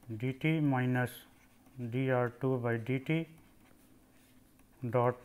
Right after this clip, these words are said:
R one two. So, right hand side gets reduced to M one by M two, R one two whole cube,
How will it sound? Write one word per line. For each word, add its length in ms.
R 200
one 180
two. 240
So, 120
right 220
hand 180
side 300
gets 240
reduced 440
to 140
M 200
one 180
by 120
M 220
two, 240
R 160
one 200
two 200
whole 180
cube, 280